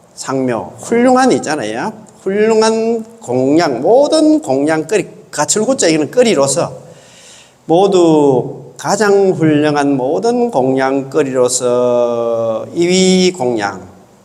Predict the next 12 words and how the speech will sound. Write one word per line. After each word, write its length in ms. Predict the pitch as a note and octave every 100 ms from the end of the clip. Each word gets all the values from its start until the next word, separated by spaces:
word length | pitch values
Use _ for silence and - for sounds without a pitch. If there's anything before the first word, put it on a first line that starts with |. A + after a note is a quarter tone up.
| _
공양을 500 | C3+ D3+ D3 C#3 C#3+
삼느니라, 1080 | C#3 C3 C#3 D3 C#3+ C3+ C3 B2+ A#2 F#2+ - - - _ _ -
공양을 360 | D#3 E3 D3+
갖다 240 | C3 - A2+
올리느니라 640 | E3+ E3+ D3+ C#3+ C#3 B2
이 140 | B2+
말입니다. 400 | C#3 C3 A2+ -
그죠? 220 | - - -
나는 300 | B2+ E3 B2+
이제 100 | C3
항상 340 | C3+ C#3+ F3+
있잖아요. 360 | E3 C#3 D3